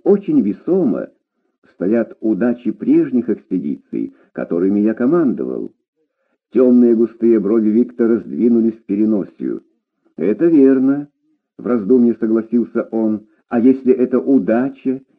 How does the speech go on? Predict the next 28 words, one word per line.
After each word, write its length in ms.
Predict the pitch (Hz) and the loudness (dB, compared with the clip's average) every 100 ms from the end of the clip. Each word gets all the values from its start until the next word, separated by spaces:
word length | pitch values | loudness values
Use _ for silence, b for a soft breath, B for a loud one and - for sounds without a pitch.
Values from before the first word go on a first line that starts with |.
| - | 2
именно 440 | 131 147 156 165 | 4 6 4 2
удача 640 | 165 170 185 196 151 - | 4 2 4 0 -2 -2
и 160 | 120 135 | 2 4
ничего 420 | 143 135 165 180 | 4 4 2 2
больше?» 580 | 175 165 92 - 73 - _ _ _ _ - | 4 2 0 -8 -10 -10 _ _ _ _ -8
«Раз 320 | 143 165 151 - | -4 -2 -4 -6
удача, 560 | 151 147 151 147 - | -6 -4 -6 -8 -8
два 340 | 123 95 101 107 | -6 -4 -4 -4
удача». 680 | 123 113 123 123 - 127 127 _ _ _ _ | -2 0 -2 -4 -6 -8 -10 _ _ _ _
В 100 | 127 | -14
голосе 420 | 127 123 117 110 117 | -2 0 0 0 0
Лорки 360 | 117 135 135 | 2 0 0
зазвучала 560 | 107 107 95 101 107 104 | -2 -2 -4 -4 -2 -2
легкая 400 | 98 101 - 95 | -2 -2 -2 -2
ирония. 600 | - 98 85 65 62 62 | -2 -4 -4 -6 -8 -8
«Помилуй 480 | - 113 135 151 160 | -2 2 4 4 4
бог, 360 | 175 135 - _ _ | 2 0 -6 _ _
когда-нибудь 600 | - 98 113 123 131 165 | -8 -4 0 2 2 0
надобно 440 | 104 113 135 127 135 | -2 -2 0 2 2
и 160 | 123 | 2
умение». 720 | 127 120 165 220 127 67 62 - _ _ _ _ _ | 4 4 4 2 2 0 -6 -12 _ _ _ _ _
«Знаю». 720 | - 82 120 117 117 127 143 _ _ _ _ _ - | -16 -4 0 2 2 0 -2 _ _ _ _ _ -14
Виктор 520 | - 135 143 - 131 | -4 0 0 2 0
не 160 | 113 131 | 2 4
удержался 880 | 139 123 127 101 117 120 98 - 107 | 2 2 2 0 -4 -4 -6 -6 -6
от 220 | 107 - | -6 -6
нотки 420 | 104 107 - 92 | -4 -4 -6 -8
снисходительности. 1160 | - 95 - 92 85 - 67 67 - - 60 - | -6 -8 -4 -6 -6 -6 -8 -8 -12 -12 -12 -12